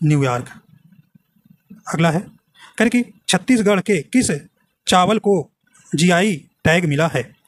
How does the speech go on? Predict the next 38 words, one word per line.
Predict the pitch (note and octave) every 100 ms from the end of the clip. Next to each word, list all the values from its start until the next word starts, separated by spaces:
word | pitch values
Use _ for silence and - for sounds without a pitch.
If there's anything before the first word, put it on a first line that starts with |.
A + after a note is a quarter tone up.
| _ _ -
तो |
किसको | E3+ - G3
मिला | G3
है | G3+
अभी? | B3 - _ _ _ -
सही | G3+ A#3+
option | F#3+ F#3
आपका | E3 E3+
हो | D#3+
जाएगा | D#3 D#3 E3+ G#3+ _ _ _ -
A | A3+
number, | A3 E3 E3+ F3+ - _ -
नागरी | E3 E3+ E3+ A3 B3+ _ _ _ E3
दूब, | D3+ G#3 A3+ C#4+ _ _ _ _ - -
नागरी | E3+ F3 A3+
दूब | A3 G3
राज | E3 C#3+ C3
को। | - C#3+ _ _ _ _ _ _ _ _ _ _ _ _ _ _ _ _ _ -
अगला | D3+ E3
है, | E3
कह | G3+ _ _ _ - - _ A#3+
रहे | B3+
किस | C4+ A#3+
राज्य | A3+ A3
की | A3+
सरकार | G3+ G#3 G#3
ने | G3+ D#3+
एक | A3+ A#3+
पंचायत | G3 F#3 F#3+ F#3+ F3+ - _ _ -
एक | G#3+ A#3+ -
खेल | - G3 A#3
का | G#3 G3+
मैदान | F3+ E3 F#3
परियोजना | F#3+ D3+ D3 D3+
का | E3 E3 D#3+ _ _ -
आरंभ | D3 D#3 D#3
किया | - C#3+ F3+ -
है? | C3+ A#2